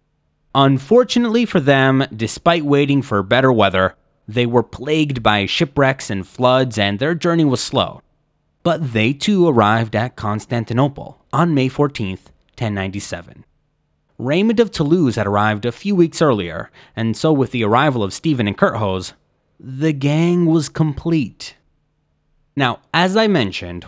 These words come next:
while on crusade, Stephen sent letters back to his wife in Blois, and these letters, as I said, are a crucial source. Why? Well, because they were written during the crusade.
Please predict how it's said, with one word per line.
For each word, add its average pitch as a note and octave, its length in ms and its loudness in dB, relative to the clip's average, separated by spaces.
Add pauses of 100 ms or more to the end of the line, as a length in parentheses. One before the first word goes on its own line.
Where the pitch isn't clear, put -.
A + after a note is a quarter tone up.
while A#2 280 2
on C3 160 2
crusade, F2 580 -6 (180)
Stephen A#2 720 -2
sent D3+ 300 -4
letters C#3+ 460 0
back F#2+ 280 -4
to G#2+ 60 -6
his A#2 180 -6
wife D#3+ 480 -2
in G2 240 -10
Blois, C#3+ 340 -2 (540)
and B2+ 260 0
these G#2 260 -2
letters, C3+ 680 0 (160)
as F#2 120 -14
I F2+ 100 -8
said, G#2 440 -2 (300)
are C#3 260 -2
a D3+ 140 2
crucial C#3+ 600 0
source. - 600 -4 (800)
Why? C3 720 0 (800)
Well, F3+ 200 -6
because D#3+ 580 -2
they F3 140 2
were F#3 180 2
written F3+ 480 0 (600)
during G3+ 560 4
the D3 120 4
crusade. A2 720 -2